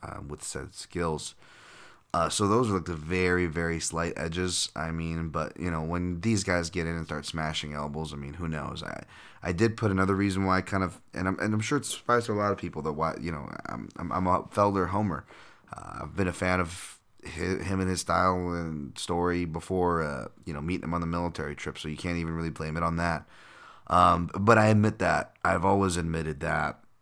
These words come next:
And, uh, that being said, uh, I'm just kinda surprised to pick against him here. Uh, probably not doing myself any favors. I'm sure I pissed these fighters off. <laughs> Like I piss a bunch of people off. Uh, wh-, wh-, you know, it's like, uh, Detective, uh,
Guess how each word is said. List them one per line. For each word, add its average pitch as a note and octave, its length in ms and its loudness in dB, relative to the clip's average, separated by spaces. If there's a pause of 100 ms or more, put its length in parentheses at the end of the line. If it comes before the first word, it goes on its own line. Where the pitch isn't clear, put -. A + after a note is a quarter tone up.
(260)
And, E2+ 540 0
uh, D#2+ 600 0
that G2 240 4
being F#2+ 160 2
said, A2+ 320 2
uh, D#2 180 0
I'm E2+ 120 -6
just - 120 -6
kinda F#2 160 0
surprised F2+ 500 -2 (200)
to E2+ 80 -10
pick E2 200 -6
against D#2+ 340 -6
him - 80 -12
here. F2 380 -2 (540)
Uh, D2 140 -4
probably G2 220 6
not F#2+ 140 6
doing F#2+ 140 4
myself F2+ 360 4
any E2 140 0
favors. A#2 440 2
I'm F2+ 80 -2
sure E2+ 180 -2
I E2+ 60 0
pissed - 280 -4
these E2 160 -4
fighters D#2 320 -4
off. A2 460 0 (200)
<laughs> A2 100 0 (720)
Like F#2 120 -2
I E2+ 80 0
piss F2 240 -2
a D#2+ 40 -4
bunch E2+ 240 0
of E2+ 60 -4
people F2+ 280 -2
off. F#2+ 220 2
Uh, F2 140 -2
wh-, E2 240 -6 (340)
wh-, - 180 -2
you F#2 80 0
know, E2 180 -2
it's - 180 -10
like, D#2 220 -6
uh, C#2+ 180 -4
Detective, E2 640 -8
uh, D2 240 -4